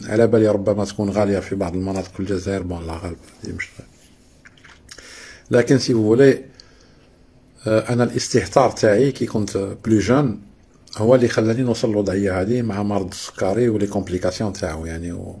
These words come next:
والتعقيد-، التعق-، التعقدات ولا التعقيدات نتاعو.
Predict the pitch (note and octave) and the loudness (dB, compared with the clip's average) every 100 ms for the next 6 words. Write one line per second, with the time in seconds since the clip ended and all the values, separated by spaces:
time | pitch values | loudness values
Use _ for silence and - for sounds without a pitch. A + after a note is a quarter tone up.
0 | - _ - - - - - G#2 G2 F#2+ | -20 _ -20 -20 -16 -12 -2 0 0 -4
1 | G2 F2+ E2+ - F2 - - F#2 G2+ - | -4 -4 -6 -6 -6 -6 -10 -6 -6 -6
2 | - F#2+ F#2+ F2+ - D#2 - - F#2+ F#2 | -4 -4 -4 -6 -10 -12 -12 -8 -6 -6
3 | F2+ D#2+ - G2 C3+ - | -8 -10 -6 -2 -2 -2